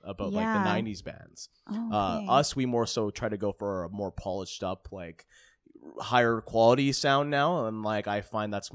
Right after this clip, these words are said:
Speaker 1: suits us a little bit better. Uh, a lot of black metals bands have done that. They've, like, moved away from the, you know, the
Speaker 2: Yeah.
Speaker 1: ba-, kinda <laughs> bad sounding recordings and doing, like, more nicer,
Speaker 2: Mm-hmm.
Speaker 1: polished, tighter kinda
Speaker 2: And it,
Speaker 1: sounding
Speaker 2: it's,
Speaker 1: stuff.
Speaker 2: it's so much,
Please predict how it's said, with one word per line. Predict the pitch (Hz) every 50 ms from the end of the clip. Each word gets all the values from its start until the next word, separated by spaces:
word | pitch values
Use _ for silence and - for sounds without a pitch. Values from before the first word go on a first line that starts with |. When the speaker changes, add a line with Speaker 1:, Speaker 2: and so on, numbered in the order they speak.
| 98 82 -
Speaker 1:
suits | - - 101 95 -
us | 117 107 110 -
a | -
little | 117 120 123
bit | 127 131 - -
better. | 123 123 131 139 160 156 - - - - _ _
Uh, | - 95 95 90 87 85 87 87 85
a | 85
lot | 98 117 120
of | 120 90
black | 113 104 101 95 -
metals | 101 98 98 92 87 - _ _
bands | 82 92 90 - 101 98 98 98 -
have | 101 82 80 - _ _
done | 92 87 90 101
that. | 117 131 139 127 - 95
They've, | 92 92 92 92 -
like, | 98 95 92
moved | 98 98 101 95 87
away | 92 87 87 90 90 87
from | - - 95 92
the, | 92 87 87 85 87 87 87 - _ _ _ _ _ _
you | - 104
know, | 95 90 82 87
the | 80 90 87 87 85 87 - - 90 110
Speaker 2:
Yeah. | 190 185 175 165 180
Speaker 1:
ba-, | - - -
kinda | - 127 117 101
<laughs> | 98 - 160 127 117
bad | 117
sounding | - - 143 120 117 117 117 113
recordings | 107 95 - - 113 113 113 113 107 104 95 104
and | 95 95 95
doing, | 85 95 95 95 90
like, | 90 82 90 92
more | 98 101 104 104 98
nicer, | 98 95 98 101 - - 104 95 92 90 _
Speaker 2:
Mm-hmm. | 226 226 220 233 220 185
Speaker 1:
polished, | 185 117 101 104 95 85 - - -
tighter | - 101 110 107 107 104 90
kinda | - - 104 87 80 -
Speaker 2:
And | 247 254
it, |
Speaker 1:
sounding | - 85 80 -
Speaker 2:
it's, | - -
Speaker 1:
stuff. | - 67 62 -
Speaker 2:
it's | - - -
so | 262
much, | 247 226 - -